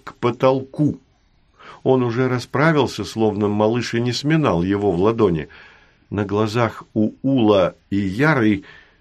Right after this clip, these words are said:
цветок оторвался от штукатурки,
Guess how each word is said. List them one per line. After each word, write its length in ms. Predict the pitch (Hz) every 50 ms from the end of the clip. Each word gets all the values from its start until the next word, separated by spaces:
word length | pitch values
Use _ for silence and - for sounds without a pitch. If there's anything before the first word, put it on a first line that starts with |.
| _ _
цветок 680 | - - - 127 131 127 131 - 160 147 143 - - _ -
оторвался 1080 | 123 131 131 - 139 143 143 143 143 139 139 139 120 113 - - - - - 95 90 85
от 280 | - - 107 101 -
штукатурки, 1160 | - - - - 117 110 - - 117 113 113 - - 156 147 - - - - - - - -